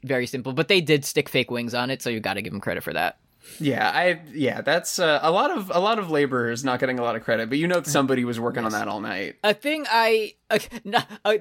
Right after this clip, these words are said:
Speaker 1: again, this is the official, not an endorsement moment of the day.
Speaker 2: Yeah.
Speaker 1: But I like that Aegon was being rude to, like, his own full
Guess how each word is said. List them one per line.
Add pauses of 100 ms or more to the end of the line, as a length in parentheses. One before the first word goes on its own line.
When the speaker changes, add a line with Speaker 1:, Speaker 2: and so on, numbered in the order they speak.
(120)
Speaker 1:
again,
this
is
the
official,
not
an
endorsement
moment
of
the
day. (360)
Speaker 2:
Yeah.
Speaker 1:
But
I
like
that
Aegon
was
being
rude
to,
like,
his
own
full